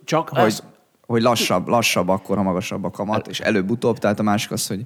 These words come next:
Speaker 1: De akkor ugyanott vagyunk, hogy vannak, van egy csomó hatás a gazdaságra, amiben ez a kamat, ez egy tök kicsi.
Speaker 2: Nem,
Speaker 1: Van-
Speaker 2: egyáltalán nem kicsi.
Speaker 1: Hát le-, a munk-, ma-, a pénteki munkaerőpiaci adat alapján tök kicsi. Majd mindjárt belemegyünk abba,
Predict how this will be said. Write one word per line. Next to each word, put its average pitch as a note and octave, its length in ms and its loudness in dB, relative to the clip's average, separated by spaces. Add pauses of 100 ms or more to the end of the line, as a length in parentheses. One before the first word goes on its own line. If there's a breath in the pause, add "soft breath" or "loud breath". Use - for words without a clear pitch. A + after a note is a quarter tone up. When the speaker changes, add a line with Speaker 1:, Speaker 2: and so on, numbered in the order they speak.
(160 soft breath)
Speaker 1:
De A#2+ 100 -4
akkor B2 160 -8
ugyanott G2+ 340 0
vagyunk, F2+ 460 -4
hogy F2+ 200 -6
vannak, A#2 380 0 (100)
van D3 100 0
egy C3 120 0
csomó G#2+ 240 0
hatás F2 360 -4
a E2+ 80 -8
gazdaságra, B2 600 -6 (140)
amiben C3 320 0
ez A#2+ 100 -2
a A#2+ 120 -4
kamat, G3 380 0
ez A#2+ 80 -4
egy A#2 100 -4
tök - 200 -2
kicsi. - 320 -14 (220 soft breath)
Speaker 2:
Nem, A#2 240 2
Speaker 1:
Van- A2 140 2
Speaker 2:
egyáltalán G2 360 0
nem E2+ 100 -2
kicsi. - 280 -12
Speaker 1:
Hát - 240 -6
le-, A#2+ 180 -2
a F#2 120 -2
munk-, A3 280 0
ma-, D#3+ 240 0
a F#2 220 -4 (140)
pénteki G#3 480 -2
munkaerőpiaci A#2+ 800 0
adat G#2+ 340 0
alapján C#3+ 520 2 (140)
tök D3+ 260 0
kicsi. - 260 -2
Majd A#2+ 140 2
mindjárt G3 240 2
belemegyünk A2+ 400 0
abba, G2 220 0